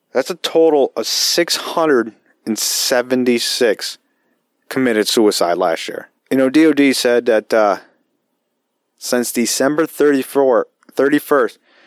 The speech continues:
two thousand and fourteen, eighty service members died in Afghan.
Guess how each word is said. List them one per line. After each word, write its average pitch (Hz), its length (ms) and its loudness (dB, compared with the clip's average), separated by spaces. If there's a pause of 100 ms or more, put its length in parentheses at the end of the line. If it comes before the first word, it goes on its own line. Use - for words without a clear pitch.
(220)
two - 160 -4
thousand 143 440 0
and 135 80 -2
fourteen, 123 680 0 (1300)
eighty 127 480 0 (280)
service 110 680 0
members 98 360 0
died 92 460 0 (420)
in 104 120 -2
Afghan. - 560 -4